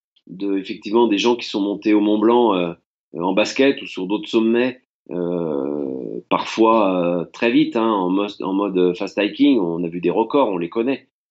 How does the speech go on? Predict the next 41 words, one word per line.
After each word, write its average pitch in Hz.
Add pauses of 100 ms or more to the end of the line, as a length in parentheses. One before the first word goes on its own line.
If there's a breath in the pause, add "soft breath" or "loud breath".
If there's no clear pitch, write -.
(200)
Euh, 85
je 82
vais 90
citer -
personne. 120 (360)
Il -
y 110
a -
des 139
gens 175
qui -
ont 127
voulu 123
les 110
imiter 143
et 101
malheureusement, 117
il 143
y -
a -
aussi 117
des 120
gens 131
qui -
sont 127
morts 131
en 90
voulant 98
les 95
imiter. 101 (360 loud breath)
Et 95
je -
pense 143
qu'aujourd'hui, 123 (320)
euh, 92
c'est 104
ce 92
que 113
je 98
défends 127
et, 92